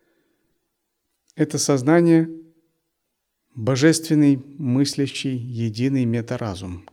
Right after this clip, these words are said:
который превосходит материальную природу. Вот такому Дататрея мы поклоняемся. Но одновременно оно постоянно пронизывает всю материю и играет в условную и иллюзорную разделённость.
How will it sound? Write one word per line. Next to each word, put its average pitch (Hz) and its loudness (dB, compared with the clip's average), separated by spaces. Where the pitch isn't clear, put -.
который 139 -6
превосходит 131 -4
материальную 101 -6
природу. 92 -10
Вот 107 -12
такому 139 -2
Дататрея 110 -6
мы 104 -8
поклоняемся. 104 -10
Но 135 4
одновременно 139 4
оно 127 2
постоянно 131 0
пронизывает 143 0
всю - -2
материю 113 -2
и 147 2
играет 170 4
в 139 0
условную 143 0
и 131 -4
иллюзорную 143 0
разделённость. 107 -10